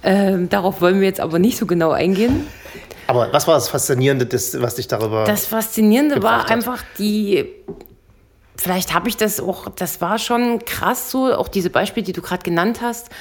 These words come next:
Speaker 1: aber am Ende hab ich das vielleicht nicht so extrem empfunden wie du.
Speaker 2: Okay, kann sein. Aber traurig ist die Geschichte doch von hinten bis vorne, oder?
Speaker 1: Ja.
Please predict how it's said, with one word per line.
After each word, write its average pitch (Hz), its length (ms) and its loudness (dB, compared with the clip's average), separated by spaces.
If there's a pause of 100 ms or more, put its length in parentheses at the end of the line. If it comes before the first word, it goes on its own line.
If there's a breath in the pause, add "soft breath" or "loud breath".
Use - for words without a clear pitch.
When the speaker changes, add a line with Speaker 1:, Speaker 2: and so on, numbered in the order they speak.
(260 loud breath)
Speaker 1:
aber 160 160 0
am 160 100 -2
Ende 208 560 4 (680 soft breath)
hab - 200 -4
ich 196 120 0
das 185 140 -4
vielleicht 175 300 0
nicht 202 180 2
so 208 160 4
extrem - 460 0
empfunden 233 500 4
wie 160 120 -2
du. 139 280 -4
Speaker 2:
Okay, 117 260 -6
kann 117 120 -6
sein. 107 100 -12 (920 loud breath)
Aber 107 160 -2
traurig 123 380 -2
ist 151 100 -6
die 147 60 -4
Geschichte 135 280 -2
doch 123 100 0
von 117 200 -4
hinten 135 340 -4
bis 123 140 -6
vorne, 98 220 -8
oder? 107 140 -4
Speaker 1:
Ja. 190 280 0